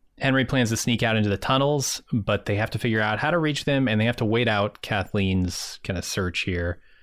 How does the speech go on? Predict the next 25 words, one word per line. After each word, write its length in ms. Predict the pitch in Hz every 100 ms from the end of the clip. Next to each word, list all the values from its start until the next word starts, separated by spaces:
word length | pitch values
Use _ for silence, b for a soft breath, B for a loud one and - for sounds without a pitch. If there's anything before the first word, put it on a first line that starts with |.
| b _
get 120 | 104
the 80 | 101
lay 140 | 95 92
of 40 |
the 60 | 92
land. 440 | 95 95 92 90 b b b b _ _ -
Uh, 240 | 107 104
Sam 380 | - 139 131 131
is 220 | 110 104
scared, 580 | - - 120 123 139 123
and 240 | - 104 98
Henry 300 | 110 98 95
calms 340 | - 104 101
him 100 | 104
with 140 | 95 95
a 40 |
giant 440 | 90 143 131 127 113
bag 200 | 107 92
of 80 |
crayons, 600 | - 98 92 82 85 - -
since 220 | - 90
he 80 | 95
likes 240 | 87 -
to 60 | -
draw. 360 | - 87 85